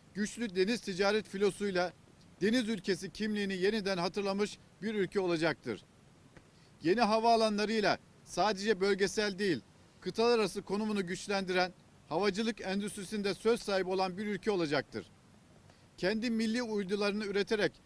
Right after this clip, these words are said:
uzayda söz sahibi olurken, haberleşme sistemleriyle bilgi toplumuna geçen, bilişim teknolojilerinde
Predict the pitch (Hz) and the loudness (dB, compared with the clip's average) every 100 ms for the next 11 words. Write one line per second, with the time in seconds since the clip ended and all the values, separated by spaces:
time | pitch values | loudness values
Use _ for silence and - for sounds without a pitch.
0 | - - - 170 214 202 202 - 240 - | -20 -16 -8 0 0 2 0 4 2 4
1 | 202 190 196 196 208 208 156 - - - | 0 2 2 0 0 2 0 -2 -20 -20
2 | - - - - - 151 202 220 202 220 | -20 -20 -20 -18 -6 0 4 4 2 0
3 | 226 214 - 202 202 202 220 196 202 - | -2 -4 -4 -2 0 0 2 2 0 -4
4 | - - - 190 196 240 220 190 190 185 | -20 -20 -8 -6 -4 -2 -2 -2 -4 -2
5 | 190 175 - 175 180 - - - - 185 | 0 0 2 0 0 -10 -20 -20 -8 -6
6 | 196 240 226 214 202 208 208 190 202 196 | -4 -4 0 0 0 -2 0 0 0 2
7 | 185 | 0